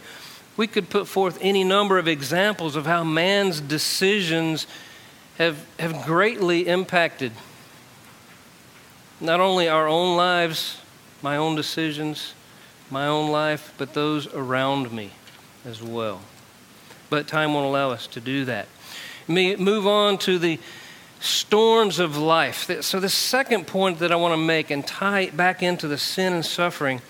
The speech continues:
is this. And, and this is where I get the title of my lesson. If you can't read that up on the screen, it says,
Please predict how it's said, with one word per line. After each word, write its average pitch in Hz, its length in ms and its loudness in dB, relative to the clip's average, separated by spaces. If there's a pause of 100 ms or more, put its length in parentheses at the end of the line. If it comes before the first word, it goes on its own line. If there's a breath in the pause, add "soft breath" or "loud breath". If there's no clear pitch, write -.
(600 loud breath)
is 139 220 -6
this. 120 400 -6
And, 147 160 -6
and 160 120 -4
this 233 200 0
is 190 120 0
where 190 160 4
I 185 60 2
get 170 180 -2
the 160 100 0
title 180 640 -2 (680)
of 143 80 -10
my 143 200 0
lesson. 139 500 0 (240 loud breath)
If 165 160 -2
you 196 60 -2
can't 214 300 0
read 185 340 0
that 196 180 4
up 185 160 -2
on 165 80 2
the 147 100 -2
screen, 208 480 2
it 180 120 -2
says, 180 360 0